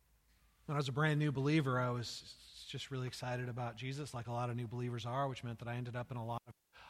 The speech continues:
awkward conversations, like new believers will. And, uh, and I was talking to somebody one time, and I picked up some language from them, and I'm like, "Hey, are you a, are you a follower of Christ? Are you, are you a believer?" And they looked at me, and they're like,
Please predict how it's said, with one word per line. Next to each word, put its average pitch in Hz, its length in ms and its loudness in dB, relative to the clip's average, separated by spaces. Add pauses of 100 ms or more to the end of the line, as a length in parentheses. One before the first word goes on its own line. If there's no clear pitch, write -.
awkward 120 460 -4
conversations, 127 960 -4
like 110 200 -10
new 113 140 -4
believers 117 400 -4
will. 131 280 -2 (340)
And, 127 340 0
uh, 131 160 4
and 131 100 2
I 143 80 4
was 143 220 0
talking 131 380 0
to 127 180 -2
somebody 135 400 0
one 131 220 0
time, 131 420 0
and 110 180 -2 (680)
I 160 80 0
picked - 280 0
up 170 120 0
some 160 180 0
language 165 400 4
from 127 160 -2
them, 120 180 0
and 123 80 -2
I'm 135 60 0
like, 156 180 2
"Hey, 226 200 -6
are 185 80 2
you 330 220 6
a, 170 180 4 (880)
are - 20 0
you 254 120 0
a 320 40 0
follower 254 300 2
of - 80 -6
Christ? - 340 -6
Are 151 40 -4
you, 240 280 -6
are 123 80 -6
you 226 180 -2
a 247 40 -4
believer?" 143 560 -2 (720)
And 117 100 -4
they 131 80 0
looked 120 200 -4
at 127 80 -6
me, 143 120 -2
and 143 100 -4
they're 120 100 -4
like, 110 160 -6